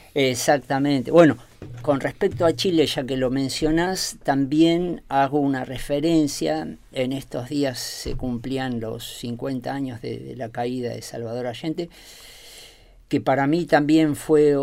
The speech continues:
una cosa, mm, eh, que, que me dejó muchas enseñanzas. Hay un libro de mi cuñado que se llama, mm, El revés de la moneda, eh, que me marcó mucho también en, en mi formación política, ¿no? El, el,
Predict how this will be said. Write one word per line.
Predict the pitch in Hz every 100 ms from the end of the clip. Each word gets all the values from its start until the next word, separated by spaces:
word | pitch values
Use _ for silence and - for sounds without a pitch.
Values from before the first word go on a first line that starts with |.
| -
una | 151 151 147
cosa, | - 156 143 151 135 123 120
mm, | 117 117 107 101 - -
eh, | - 120 113 113 107 107 -
que, | - 113 120
que | -
me | 127 139
dejó | 139 214
muchas | 202 165 147
enseñanzas. | 160 139 156 160 123 120 117
Hay | 143
un | 147
libro | 160 151 143
de |
mi | 127 123
cuñado | 131 139 156 147
que | 120
se | 113 123
llama, | - 131 123 120 117
mm, | 113 110 - - - - - - -
El | 117
revés | 123 123 123
de | 123
la | 123
moneda, | 131 156 147 139 175 - - - - - - - -
eh, | - 120 113 113 - - -
que | 160
me | 147
marcó | 151 156 147 196
mucho | 180 170 160
también | 131 135 143 151
en, | 143 131 123 127
en | 127 117 117 - 123
mi | 120
formación | 117 143 120 120 - 147 120
política, | 120 143 135 110 107
¿no? | 120 156 151
El, | - 120 117 -
el, | 123 123